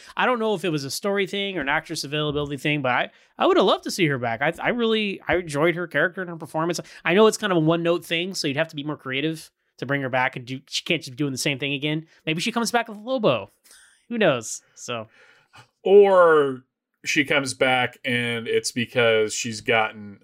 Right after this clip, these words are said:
Speaker 2: like, like, the mate she chose is just not a good guy, and she kinda needs Superman, uh, Clark's help to, to save her. See, the thing is, is that Smallville was set up that you could do one-off episodes as long as you talked about the caves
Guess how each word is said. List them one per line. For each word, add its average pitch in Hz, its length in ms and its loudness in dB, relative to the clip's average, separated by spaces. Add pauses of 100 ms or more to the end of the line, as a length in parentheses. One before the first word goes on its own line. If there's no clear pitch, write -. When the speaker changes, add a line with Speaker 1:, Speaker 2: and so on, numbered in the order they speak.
(100)
Speaker 2:
like, 110 360 -4
like, 113 240 -2
the 117 100 -2
mate 117 280 -2
she 110 160 -6
chose 107 560 0
is 104 200 -14
just - 300 -14
not 101 240 0
a 95 40 0
good 104 220 -4
guy, 104 380 0 (260)
and 98 220 -16
she 110 100 -12
kinda 98 260 -8
needs 98 500 -8 (440)
Superman, 107 720 -6
uh, 107 60 -14
Clark's 107 340 0
help 107 260 -2
to, 101 240 -4
to - 140 -16
save 113 260 2
her. 113 60 -8 (540)
See, 240 200 2
the 226 120 6
thing 285 180 2
is, 240 180 2
is 190 120 -2
that 190 160 2
Smallville 190 560 4
was 147 180 4
set 156 180 0
up 147 140 0
that 143 120 -4
you 135 140 -2
could 135 180 -4
do 135 220 4
one-off 113 440 2
episodes 107 760 -2 (260)
as 131 300 2
long 151 280 4
as 139 200 0
you 131 260 2
talked 123 320 0
about 113 380 0
the 110 100 -10
caves 113 880 -2